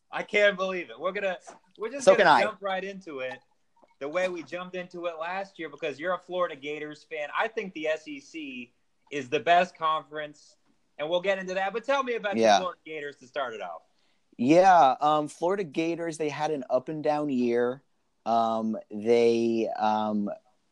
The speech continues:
Speaker 2: beat L S U in L S U, so they have a good win like that, but they've also lost to Georgia at home.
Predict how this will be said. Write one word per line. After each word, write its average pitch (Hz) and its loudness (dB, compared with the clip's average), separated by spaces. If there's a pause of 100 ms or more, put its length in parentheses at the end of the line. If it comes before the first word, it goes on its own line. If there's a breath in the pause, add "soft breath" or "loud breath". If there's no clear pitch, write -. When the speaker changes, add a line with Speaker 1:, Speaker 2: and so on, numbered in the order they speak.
(140)
Speaker 2:
beat 123 8
L 139 10
S 139 4
U 135 8 (320)
in 131 8
L 131 10
S 123 2
U, 110 4 (220)
so - -6
they 113 4
have 113 6
a 107 -2
good 120 4
win 131 4
like 120 2
that, 110 8
but 107 -4
they've 110 2
also 117 4
lost 107 4
to 120 -4
Georgia 113 2 (100)
at 104 -2
home. 104 -4